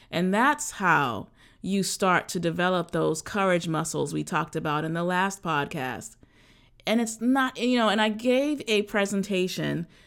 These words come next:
uh, just a few days ago about how to use Instagram for business. And, you know, one of the things that's interesting is I've been teaching social media for business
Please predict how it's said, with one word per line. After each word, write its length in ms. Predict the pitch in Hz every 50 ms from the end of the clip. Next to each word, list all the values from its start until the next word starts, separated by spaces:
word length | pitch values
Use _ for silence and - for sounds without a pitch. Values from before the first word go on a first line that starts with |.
| - - -
uh, 280 | - 160 156 156 151
just 280 | 147 - 185 175 - -
a 40 | 165
few 220 | - - 185 175
days 280 | 170 170 170 170 175 180
ago 400 | 160 160 151 147 147 143 143 - -
about 400 | - 170 165 156 147 143 - 190
how 220 | 190 180 180 180
to 80 | 170 165
use 240 | 160 160 160 -
Instagram 540 | - - 170 - - 165 165 156 156 156 160
for 120 | - 160 -
business. 540 | - 214 254 247 226 185 156 156 - - - - - - - - - -
And, 180 | 208 226 233
you 60 | 247
know, 220 | 247 240 233 226 226
one 160 | 226 277 339
of 60 | 320
the 80 | 294 254
things 200 | - 277 262 254
that's 140 | 240 226 -
interesting 420 | 294 311 - 302 - 262 240 226
is 280 | 226 220 214 214 220 220 - _ _ _ _
I've 240 | - 220 269 311 302
been 140 | 302 285 254
teaching 380 | - 269 254 247 247 247 240
social 360 | 226 - 220 214 214 - 220 208
media 320 | 208 208 202 208 208 202
for 140 | 202 208 190
business 480 | 185 190 185 185 190 185 180 180 -